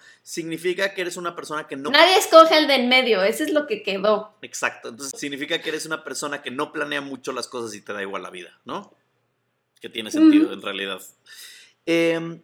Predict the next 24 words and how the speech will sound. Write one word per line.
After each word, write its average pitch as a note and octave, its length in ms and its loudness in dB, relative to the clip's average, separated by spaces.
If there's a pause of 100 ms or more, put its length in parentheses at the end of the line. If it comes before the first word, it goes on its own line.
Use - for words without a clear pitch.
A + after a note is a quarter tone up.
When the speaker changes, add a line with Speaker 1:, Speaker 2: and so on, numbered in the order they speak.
(140)
Speaker 1:
leí F#3 320 2
también F#3 420 -2
otro D3+ 240 2
artículo D3+ 380 -2
que B2+ 80 -4
decía A#2 180 -4
lo A#2+ 80 -2
contrario F#3+ 380 -2
y F3+ 40 -6
que C3 100 -10
decía B2+ 260 -4
que C3+ 80 -10
las A#2+ 120 -4
personas B2+ 380 -8
que - 60 -16
están B2 160 -8
en B2 80 -4
el A2 80 -8
pasillo B2 320 -6
son A#2+ 200 -4
menos A#2 240 -6
sociables D3 760 -6 (240)
porque, C3+ 580 -4
eh, G#2 400 -14